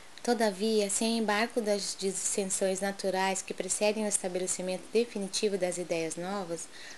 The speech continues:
alguns espíritos acompanhavam o Messias, tomados de vivo interesse pelos seus elevados princípios. Entre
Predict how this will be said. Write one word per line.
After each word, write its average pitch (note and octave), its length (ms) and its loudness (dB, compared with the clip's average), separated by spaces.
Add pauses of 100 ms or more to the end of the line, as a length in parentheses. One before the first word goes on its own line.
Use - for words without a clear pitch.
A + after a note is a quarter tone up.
(100)
alguns G#3 340 4
espíritos A#3 560 2
acompanhavam A3 720 0
o G#3+ 60 2
Messias, G3+ 640 0 (360)
tomados A3 480 4
de A3+ 100 2
vivo B3+ 380 4
interesse A3 480 4
pelos G#3 220 -2
seus G#3+ 260 0
elevados G3 420 0
princípios. - 760 0 (520)
Entre B3 320 4